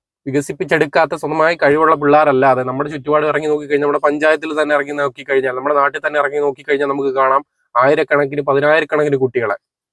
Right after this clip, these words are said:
അപ്പോ അത് നമ്മളൊന്ന് മനസ്സിൽ വെച്ചുകൊണ്ട് വേണം ഇദ്ദേഹത്തെ സപ്പോർട്ട് ചെയ്യാൻ. അതിനപ്പുറത്തേക്ക് വിമർശിക്കേണ്ടവർക്ക് ഒന്ന് ഇരുത്തി ചിന്തിച്ചു കഴിഞ്ഞാൽ പല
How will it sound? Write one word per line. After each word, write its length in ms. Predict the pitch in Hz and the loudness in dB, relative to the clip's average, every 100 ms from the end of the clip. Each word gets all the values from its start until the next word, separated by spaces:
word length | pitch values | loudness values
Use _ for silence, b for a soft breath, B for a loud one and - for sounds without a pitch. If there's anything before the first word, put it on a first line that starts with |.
| _ 127 | _ -10
അപ്പോ 180 | 123 156 - _ _ 117 | 0 0 0 _ _ -4
അത് 100 | 147 | -2
നമ്മളൊന്ന് 300 | 147 143 143 135 | 0 0 0 0
മനസ്സിൽ 260 | 135 131 147 135 | -2 -4 0 0
വെച്ചുകൊണ്ട് 420 | 120 139 147 147 | 0 -2 -2 0
വേണം 200 | 135 131 147 | 0 -2 -4
ഇദ്ദേഹത്തെ 320 | 127 123 127 127 | -4 -4 -4 -4
സപ്പോർട്ട് 320 | 113 127 127 | -4 -2 -2
ചെയ്യാൻ. 220 | 117 98 - _ _ _ _ _ _ - | -4 -6 -8 _ _ _ _ _ _ -10
അതിനപ്പുറത്തേക്ക് 640 | 127 123 139 135 139 135 143 - _ _ - | -6 -4 -2 0 0 0 -4 -6 _ _ -6
വിമർശിക്കേണ്ടവർക്ക് 800 | 131 139 156 151 143 143 131 135 143 _ _ _ 135 | -2 -2 -2 -2 2 2 2 -2 -6 _ _ _ -2
ഒന്ന് 160 | 151 143 | 0 0
ഇരുത്തി 220 | 139 151 139 | -2 -4 -6
ചിന്തിച്ചു 260 | 135 131 139 | -2 0 2
കഴിഞ്ഞാൽ 220 | 127 127 | 2 0
പല 100 | 127 | 0